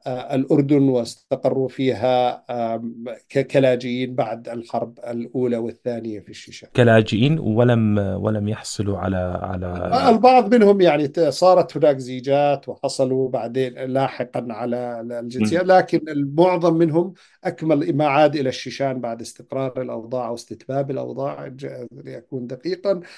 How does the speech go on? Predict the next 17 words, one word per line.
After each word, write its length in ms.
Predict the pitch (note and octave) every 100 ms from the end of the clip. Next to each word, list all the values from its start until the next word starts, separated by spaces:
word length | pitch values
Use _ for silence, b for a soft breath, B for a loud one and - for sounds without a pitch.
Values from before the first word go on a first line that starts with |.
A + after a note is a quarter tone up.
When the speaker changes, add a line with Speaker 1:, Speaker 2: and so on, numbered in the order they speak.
| B B _ -
Speaker 1:
أو، 420 | A#3 B3 B3 B3+ F#3+
آه، 340 | D#3+ D#3+ D#3
هاجروا 540 | C3+ D#3+ D#3+ D#3 C#3+
إلى 180 | C3+ B2+
أوروبا. 520 | B2 A#2 A#2 - -
يعني 400 | C3 A#2 C#3 D#3+
البعض، 460 | G3 G3 A3+ A3+ F#3+
أجل، 260 | F#3 E3+ E3+
هناك 260 | E3 D#3+
زيجات 500 | C3+ C#3+ C#3+ D#3+ D#3+
منهم 260 | D3 B2+ C3
من 160 | C3
بقوا 340 | B2+ C#3 B2+ A#2
في 120 | A#2+
الأردن، 360 | A#2 A#2 G#2+ A#2
يعني، 220 | G#2 G#2
بطبيعة 520 | C3 G#2+ A2+ G2+